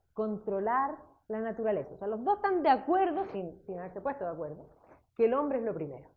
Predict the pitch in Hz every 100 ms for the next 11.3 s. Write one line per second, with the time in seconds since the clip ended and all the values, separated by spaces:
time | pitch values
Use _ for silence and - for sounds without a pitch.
0 | _ _ _ _ _ 320 381 453 440 320
1 | 339 370 - - _ 359 359 453 480 415
2 | 220 - 147 - 175 202 208 214 - 392
3 | 440 302 190 190 180 180 277 349 - -
4 | - - - - _ _ 165 151 175 196
5 | 262 269 233 240 247 240 240 247 - 185
6 | 180 220 269 240 175 160 156 - 247 -
7 | 196 190 185 269 277 240 285 - - -
8 | - - _ - 202 254 247 185 175 175
9 | 226 226 170 165 180 175 226 185 151 156
10 | 233 - - - _ _ _ - - -
11 | 175 196 262